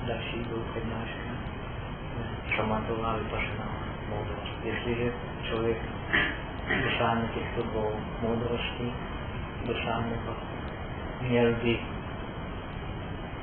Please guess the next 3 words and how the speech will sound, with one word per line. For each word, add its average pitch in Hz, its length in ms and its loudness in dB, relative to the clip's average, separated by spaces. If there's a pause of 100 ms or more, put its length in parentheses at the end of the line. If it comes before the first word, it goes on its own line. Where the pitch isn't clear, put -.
(1040)
dosáhnout 113 540 2 (760)
čistoty 123 600 0 (180)
mysli, 120 380 0